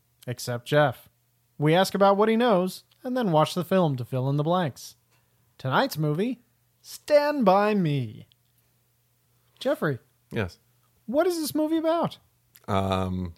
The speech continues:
Speaker 2: according to your Plex server, eighty-eight minutes long. Um, <laughs> it's also about four young children who are apparently coming of age.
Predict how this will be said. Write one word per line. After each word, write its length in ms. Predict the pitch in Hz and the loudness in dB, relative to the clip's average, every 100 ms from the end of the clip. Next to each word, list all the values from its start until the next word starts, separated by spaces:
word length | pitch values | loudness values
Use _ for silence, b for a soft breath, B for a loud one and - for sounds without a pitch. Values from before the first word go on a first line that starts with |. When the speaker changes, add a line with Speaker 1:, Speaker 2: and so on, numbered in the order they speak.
| _ _ _ | _ _ _
Speaker 2:
according 960 | - - _ - - 135 135 131 127 123 | -20 -20 _ -18 -2 2 2 2 -2 -6
to 240 | - 127 | -8 -8
your 500 | 123 107 110 110 113 | -8 -6 -4 -2 -2
Plex 360 | - 117 135 - | -4 -6 -8 -8
server, 380 | 131 117 117 | -6 -4 -4
eighty-eight 360 | 113 113 135 139 | -4 -4 -4 -6
minutes 260 | 117 127 - | -6 -8 -6
long. 280 | 92 95 - _ b b b b b - - | -6 -6 -12 _ b b b b b -12 -2
Um, 420 | 101 101 98 98 | 2 4 2 -2
<laughs> 20 | |
it's 220 | - 110 131 | -6 -2 2
also 360 | 117 117 131 | 2 2 0
about 380 | 113 110 107 104 | 2 4 2 0
four 600 | - - 117 120 120 117 - | -10 -6 -2 2 2 0 -4
young 540 | 101 110 113 110 110 - | -2 0 0 -2 -6 -6
children 480 | 135 139 107 110 | -2 0 0 -2
who 180 | 107 104 | -2 -2
are 80 | 104 | -2
apparently 460 | 101 107 110 104 110 | -2 -2 -2 -2 -6
coming 260 | 110 110 | -4 -4
of 80 | 107 | 0
age. 400 | 117 123 90 - | 0 -2 -6 -16